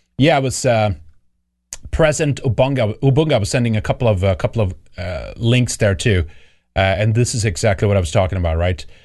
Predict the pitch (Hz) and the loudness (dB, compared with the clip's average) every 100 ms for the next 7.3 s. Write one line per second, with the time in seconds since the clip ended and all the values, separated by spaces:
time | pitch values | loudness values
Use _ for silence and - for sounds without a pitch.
0 | _ - 85 92 92 - 170 180 - 143 | _ -6 0 0 0 0 0 -2 -2 2
1 | 135 113 170 202 185 196 202 160 147 151 | 2 2 2 0 0 0 -2 -4 -2 0
2 | 131 143 170 175 135 156 156 - 143 135 | 2 2 0 0 2 0 -2 -2 2 2
3 | 107 156 170 185 185 - 160 165 156 151 | 4 2 2 0 0 -2 0 0 2 0
4 | 135 101 73 98 104 - - - _ - | 2 0 -2 -2 -2 -4 -16 -20 _ -6
5 | 92 92 92 92 82 - - 120 - 113 | 0 2 2 2 -2 -6 -2 0 0 -2
6 | - 113 107 101 - 131 170 - 143 151 | 0 2 4 0 -2 -6 -4 -4 -2 -2
7 | 175 175 - | 0 0 -2